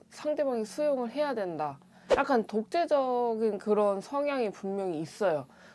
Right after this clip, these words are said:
그리고 남자든 여자든 이성들한테 내가 뭔가를 이렇게 행동을 하거나 말을 했었을 때에, 어, 이성이 나를 호감 있게 잘 나는 다룰 수 있는 사람이다.라고 하게, 자기만의 그 혼자만의 생각을 빠지는 분들이 가끔 있거든요.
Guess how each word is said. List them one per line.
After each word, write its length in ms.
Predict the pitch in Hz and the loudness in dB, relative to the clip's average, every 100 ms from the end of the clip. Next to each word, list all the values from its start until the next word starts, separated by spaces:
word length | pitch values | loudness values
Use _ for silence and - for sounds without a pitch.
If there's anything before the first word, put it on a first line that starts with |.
| - | -6
그리고 540 | 254 254 277 247 135 - - _ | 0 2 4 4 2 -4 -20 _
남자든 600 | - 185 262 339 311 233 | 0 2 6 6 6 2
여자든 840 | 190 185 208 196 190 190 190 151 170 | 0 2 2 2 -2 -2 -2 -2 -2
이성들한테 840 | 190 302 311 277 214 185 175 165 | 0 0 2 2 2 0 -4 -4
내가 220 | 160 160 | -2 -2
뭔가를 680 | 143 156 175 190 180 180 165 | -2 -4 -2 -2 0 0 -2
이렇게 340 | 139 160 147 | -6 -6 -6
행동을 500 | 180 294 320 285 233 | -4 -2 2 2 0
하거나 300 | 226 208 190 | -2 -2 -2
말을 400 | 143 131 165 262 | -6 -6 -2 -2
했었을 420 | 247 - 190 - 180 | -2 -6 -8 -8 -6
때에, 680 | 175 160 156 190 170 131 - - - - - | -2 0 0 -2 -4 -6 -10 -20 -20 -20 -4
어, 300 | 165 156 156 | 0 2 0
이성이 420 | 202 247 277 247 | 2 4 6 6
나를 460 | 175 160 208 285 339 - | 6 6 4 2 0 -10
호감 300 | - 330 320 | 4 6 6
있게 220 | 269 - 226 | 2 0 -2
잘 580 | - 185 190 196 196 165 | 0 2 4 4 2 0
나는 300 | 156 196 190 | 0 -2 -4
다룰 420 | - 190 247 240 | -2 2 2 2
수 200 | - 196 | 0 -2
있는 300 | 160 185 196 | 0 -2 -4
사람이다.라고 1400 | - 320 349 320 220 185 131 - _ _ _ 185 196 233 | -4 0 2 4 6 6 4 -6 _ _ _ 2 6 4
하게, 480 | 233 302 302 285 269 | 4 0 0 0 -4
자기만의 760 | - - 220 262 254 233 214 202 | -2 0 2 4 4 4 4 2
그 100 | 185 | -2
혼자만의 760 | 185 285 320 294 247 220 208 214 | -2 0 2 2 2 0 -2 -6
생각을 500 | - 285 269 233 214 | -6 -2 0 0 0
빠지는 1040 | - 302 320 302 285 269 247 233 220 196 | -2 -2 -2 -4 -2 -2 -2 -2 -2 -4
분들이 280 | 180 180 175 | -4 -4 -4
가끔 320 | - - 175 | -6 -8 -8
있거든요. 520 | - 254 208 170 214 | 0 2 2 0 -4